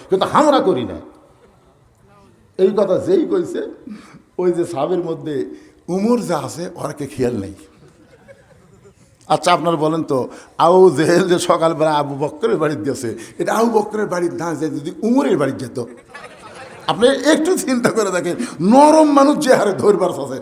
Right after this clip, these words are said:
তাহলে গরম মানুষ কি করতো? হায় হায়। আবু সুফিয়ান এই কথা বলার সাথে সাথেই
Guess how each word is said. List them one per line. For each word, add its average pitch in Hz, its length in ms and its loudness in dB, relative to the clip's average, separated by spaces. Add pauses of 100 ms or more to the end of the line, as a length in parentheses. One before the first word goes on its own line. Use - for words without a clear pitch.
(160)
তাহলে 180 180 -4
গরম 220 320 4
মানুষ 170 220 -2
কি 160 100 -6
করতো? 117 380 -6 (2250)
হায় 135 560 -10
হায়। - 100 -18 (1080)
আবু 175 300 4
সুফিয়ান 196 360 2
এই 202 180 6
কথা 202 180 4
বলার 180 300 0
সাথে 226 400 -2
সাথেই 214 320 -8